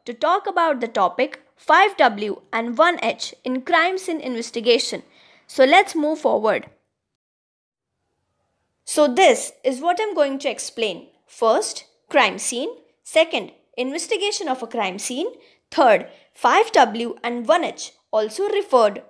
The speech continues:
to as cardinals. Fourth, explanation of these cardinals with respect to crime scene investigation. And at the last, advantages of cardinals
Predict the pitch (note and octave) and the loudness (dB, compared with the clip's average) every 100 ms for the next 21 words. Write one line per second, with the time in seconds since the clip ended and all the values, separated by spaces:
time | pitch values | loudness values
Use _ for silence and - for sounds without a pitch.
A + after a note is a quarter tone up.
0 | - B3+ G#3 F#3 - - G3 F#3+ G3 C#4+ | -8 -2 0 -2 -4 0 0 0 -4 -4
1 | C5+ - _ _ _ - A#3 A3 A#3+ - | -4 -10 _ _ _ 2 4 4 0 -14
2 | _ _ - B3 - - F#4+ G4+ G4+ G#4 | _ _ -4 -4 -4 -4 -2 -2 -2 0
3 | D4+ A3+ G3+ E4 - - C4 G#3+ A#3+ G#3 | -2 -2 -2 -2 -2 2 2 4 0 -2
4 | F3+ - - - C4 F4 F4 F4 - F4 | -6 -10 -14 -6 -4 -2 -2 -2 -2 -4
5 | F4 F#4 B3+ G#3+ G3+ - A3+ - A3 A3 | -4 -4 0 0 0 -4 -8 -6 -8 -8
6 | - A3+ A3+ A#3 D#4+ B4+ C5 - _ _ | -6 2 4 4 0 -2 -4 -16 _ _
7 | - G4 G4+ B3+ A#3+ G#3 F#3+ A3+ - - | 0 2 2 -2 -2 2 2 0 -8 -16
8 | _ _ - A#3 C#4+ F#4 F#4+ G4 G4+ A#4 | _ _ -2 0 2 0 -2 -2 -2 -2
9 | A4+ - B3+ C4 C#4 G#3 - - | -2 4 4 4 0 -6 -10 -16